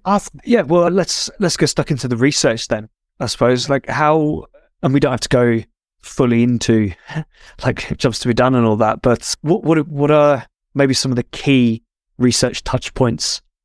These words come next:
Speaker 2: that you recommend brands use, and, and what ex-,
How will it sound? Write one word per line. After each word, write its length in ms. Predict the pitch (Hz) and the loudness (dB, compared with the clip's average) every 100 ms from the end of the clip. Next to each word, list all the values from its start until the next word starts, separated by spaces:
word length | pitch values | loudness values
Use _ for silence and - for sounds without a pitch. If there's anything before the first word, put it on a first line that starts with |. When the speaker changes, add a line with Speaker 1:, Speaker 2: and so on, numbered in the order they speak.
| _ | _
Speaker 2:
that 120 | - | -4
you 120 | 131 123 | 0 0
recommend 440 | 120 127 120 117 | 0 0 0 0
brands 340 | 135 117 107 | 0 0 0
use, 520 | 123 123 120 117 - - - | 2 2 2 0 -6 -14 -4
and, 140 | 127 | -2
and 200 | 127 123 | 0 0
what 160 | 127 127 | 2 0
ex-, 180 | 233 | 0